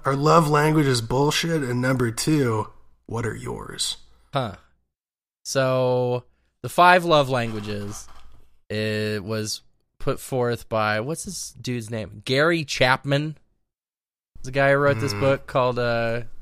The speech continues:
Speaker 2: called The Five Love Languages. And it has to do with how you give and receive love.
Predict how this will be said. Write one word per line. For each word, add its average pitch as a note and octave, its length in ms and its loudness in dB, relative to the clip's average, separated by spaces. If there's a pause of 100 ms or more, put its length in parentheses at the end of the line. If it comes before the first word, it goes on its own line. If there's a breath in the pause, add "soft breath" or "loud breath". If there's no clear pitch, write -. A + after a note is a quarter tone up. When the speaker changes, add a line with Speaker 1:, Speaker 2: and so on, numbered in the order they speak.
(120)
Speaker 2:
called A#2+ 220 -4
The A#2+ 60 -8
Five A#2+ 320 0
Love A#2+ 180 -2
Languages. B2 600 -6 (560)
And A2 140 -6
it A#2+ 60 -4
has D3+ 260 2
to C#3 100 -8
do B2+ 500 -2 (300)
with A2+ 160 -6
how C3+ 180 2
you A#2+ 240 -4
give E3 540 2 (280)
and B2 200 -6
receive C#3+ 500 -2
love. G#2+ 540 -2